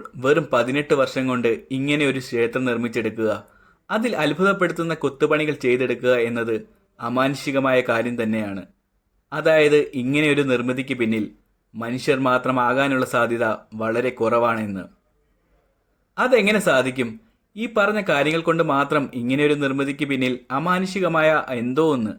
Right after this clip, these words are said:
അല്ലെങ്കിൽ അന്യഗ്രഹ ജീവികളാണ് എന്ന് നമുക്ക് എങ്ങനെ ഉറപ്പിച്ചു പറയാൻ സാധിക്കും? എന്നാൽ അതിന് മറ്റു ചില തെളിവുകൾ കൂടി കണ്ടെത്തിയിട്ടുണ്ട്. ഈ ക്ഷേത്ര നിർമ്മാണത്തിന്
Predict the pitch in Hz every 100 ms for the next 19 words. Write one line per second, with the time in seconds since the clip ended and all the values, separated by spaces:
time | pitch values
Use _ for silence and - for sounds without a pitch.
0 | - 123 131 143 156 147 - _ _ -
1 | 220 240 247 247 226 156 151 156 151 147
2 | 147 135 135 127 127 131 117 120 139 131
3 | 127 131 139 135 135 135 123 127 131 123
4 | - _ _ _ _ _ _ _ _ -
5 | 202 220 214 135 147 170 147 123 - 156
6 | 143 139 127 120 127 135 131 117 120 -
7 | _ 127 110 107 110 120 110 101 95 -
8 | _ _ _ _ _ _ 190 233 - 120
9 | 120 156 147 120 120 123 120 135 120